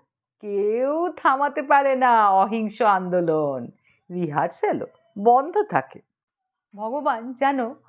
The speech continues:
বৌদিদি খুব ভালো। হ্যাঁ, একটা কথা বলতে ভুলে গেলুম ভগবান, ছোটদাদাদের ক্লাবে এক একদিন ম্যাচ হয়, তাতে ফিল্ডের মধ্যে ছোটদারা খেলে,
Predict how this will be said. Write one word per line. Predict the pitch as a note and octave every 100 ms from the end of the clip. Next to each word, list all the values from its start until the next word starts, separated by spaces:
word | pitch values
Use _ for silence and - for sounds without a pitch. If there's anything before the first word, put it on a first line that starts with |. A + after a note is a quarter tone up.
| _ _
বৌদিদি | F#3+ C4+ D#4+ F4 F4 C#4 D#4 -
খুব | - G#4+ F#4+ -
ভালো। | - F#3+ D3+ B2+ _ _ _ _
হ্যাঁ, | - A3+ - _ _ _ - -
একটা | A3+ - D4 -
কথা | - F#3 - C4+
বলতে | G3+ G3+ G3 B3
ভুলে | A3+ F#3+ G#3
গেলুম | A3+ A#3 A3+
ভগবান, | G#3+ A3+ A3+ G#3+ E3 G3+ - _ _ _ _
ছোটদাদাদের | - C#4 C4+ G#3+ C#4+ D4 D4+ D#4+ -
ক্লাবে | A3 A3+ A3 E3 C#3+ B2+ _ _ _ _ _
এক | A#3 B3 C4+
একদিন | C4+ A3 C#4+ B3
ম্যাচ | G3+ G#3 B3+ -
হয়, | A3+ D#3+ - _ _ _ _ _ _
তাতে | - B2 - C#4 G#4 - - -
ফিল্ডের | A3 G#3 G#3 C4+ C#4+
মধ্যে | D4 C#4+ - G4+ G#4
ছোটদারা | - A3+ G3+ B3 B3 -
খেলে, | - C4+ C#4+ B4